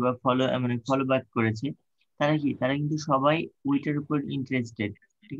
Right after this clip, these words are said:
আছে? তো আমরা কিন্তু চাইলে কি করতে পারি, এদেরকে ফলো করতে পারি। কেন? এরা আমার সেই প্রোডাক্টের উপর কি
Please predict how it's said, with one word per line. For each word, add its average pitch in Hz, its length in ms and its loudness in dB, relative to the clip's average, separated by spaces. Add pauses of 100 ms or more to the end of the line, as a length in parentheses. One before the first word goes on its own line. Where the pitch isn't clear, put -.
আছে? 151 140 -8 (640)
তো - 40 -10 (100)
আমরা 139 180 0
কিন্তু 151 240 2
চাইলে 151 240 0
কি 160 140 -10
করতে 151 260 -4
পারি, 151 160 -2 (460)
এদেরকে 160 420 -2 (120)
ফলো 139 200 2 (100)
করতে 113 300 -4
পারি। 107 140 -2 (100)
কেন? 143 140 -2 (300)
এরা 151 140 -4 (120)
আমার 147 280 -4
সেই 165 220 -6
প্রোডাক্টের 147 580 -6
উপর 151 140 -6 (120)
কি 131 100 0